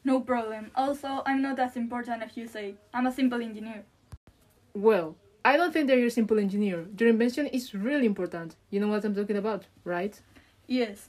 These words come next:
Speaker 1: I know that you're talking about the Bessemer converter. I am very proud of it, but leaving that aside,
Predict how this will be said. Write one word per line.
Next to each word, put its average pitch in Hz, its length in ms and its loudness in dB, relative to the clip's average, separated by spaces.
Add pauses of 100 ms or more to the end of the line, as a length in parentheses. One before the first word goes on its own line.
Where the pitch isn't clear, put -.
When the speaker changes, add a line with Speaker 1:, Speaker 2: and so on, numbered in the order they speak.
Speaker 1:
I 254 80 2
know 277 180 4
that 254 160 4
you're 254 160 4
talking 269 360 -2
about 226 260 -2
the 220 80 -8
Bessemer 233 380 -4
converter. 214 680 -10 (520)
I 294 120 6
am 320 200 8
very 294 220 6
proud 254 320 2
of 202 100 -12
it, 208 240 -10
but 226 220 -2
leaving 262 280 0
that 247 120 4
aside, 247 420 -2